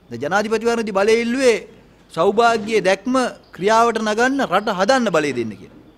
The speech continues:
ඒකට මෙතෙක් දේශපාලනය කරපු මේ පාර්ලිමේන්තුවේ ඉන්න අය සුදුසු නැති නිසා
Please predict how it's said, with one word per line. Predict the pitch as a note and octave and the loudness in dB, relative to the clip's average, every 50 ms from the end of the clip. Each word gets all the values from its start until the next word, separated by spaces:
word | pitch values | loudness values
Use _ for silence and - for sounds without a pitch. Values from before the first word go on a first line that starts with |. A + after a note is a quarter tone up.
| _ _ _ _ _ _ _ _ | _ _ _ _ _ _ _ _
ඒකට | B2+ D#3+ F3 A3 G#3+ A3+ | -6 -4 -4 -2 -2 -2
මෙතෙක් | G3 D#3+ D3+ G3+ A3 G3+ F3 | -2 -2 0 0 -2 0 0
දේශපාලනය | F3+ F#3+ F#3+ F#3+ G#3 G#3+ A3 G#3+ G#3+ G#3+ G#3+ G#3+ | 0 0 0 0 -2 -4 -4 -4 -2 -4 -4 -4
කරපු | G#3 A3+ A3+ G#3 G#3 | -4 -6 -6 -6 -8
මේ | F#3+ G3 F#3+ | -10 -10 -8
පාර්ලිමේන්තුවේ | E3+ E3+ E3+ F3 F#3+ G3 G3+ G3+ G#3 G3+ G3 G3+ G#3 G#3 G#3 | -6 -4 -4 -2 -4 -4 -4 -4 -4 -4 -4 -2 -2 -2 -2
ඉන්න | G#3 G3+ | -2 -2
අය | G3+ G3 E3+ | -2 -2 -2
සුදුසු | - - F3 G#3+ G3+ F#3 E3+ | -4 -6 -8 -8 -6 -4 -4
නැති | E3 E3+ E3+ A3 | -4 -4 -2 -2
නිසා | A#3+ G#3+ F3 D3 C3+ | -2 -2 0 0 0